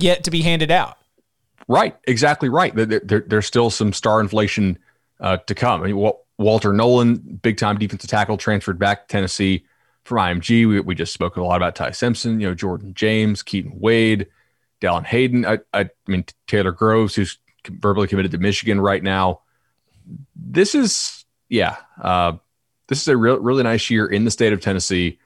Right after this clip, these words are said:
Speaker 2: We've seen it coming for a while. I think for recruiting folks, that was one of the reasons why it was a little bit surprising that Tennessee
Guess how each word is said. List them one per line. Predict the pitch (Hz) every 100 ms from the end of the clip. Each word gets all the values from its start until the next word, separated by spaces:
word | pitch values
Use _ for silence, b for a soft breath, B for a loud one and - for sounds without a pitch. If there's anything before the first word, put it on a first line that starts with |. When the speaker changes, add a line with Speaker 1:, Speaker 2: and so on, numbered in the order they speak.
| _ _ -
Speaker 2:
We've | 113
seen | - 131 135
it |
coming | 135 123 117
for | 104 104
a | 95
while. | 98 110 95
I | 98 110 170
think | 302 -
for | - 131 101
recruiting | 98 247 269
folks, | - 104 95
that | 175 160
was | 101
one | 147
of | 156
the | 98
reasons | 101 92 92
why | 92 95
it |
was | 82
a | 92
little | 170
bit | 123 -
surprising | - 107 92 92
that | 80
Tennessee | 101 87 101 95 80